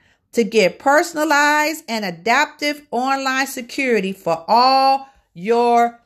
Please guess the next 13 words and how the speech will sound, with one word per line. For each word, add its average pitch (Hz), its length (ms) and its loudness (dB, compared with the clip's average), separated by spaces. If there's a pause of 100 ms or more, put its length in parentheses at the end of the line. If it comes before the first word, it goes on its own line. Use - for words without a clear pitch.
devices. 190 1120 -4 (1900)
Finally, 330 680 0
I'm 247 160 -6
gonna 233 240 -2
talk 277 380 -4
about 233 540 0
tips 339 400 -6 (240)
for 277 100 -8
charity 262 640 0
workers. 185 800 -6 (1160)
For - 120 -2
you 302 300 0
guys, 349 640 0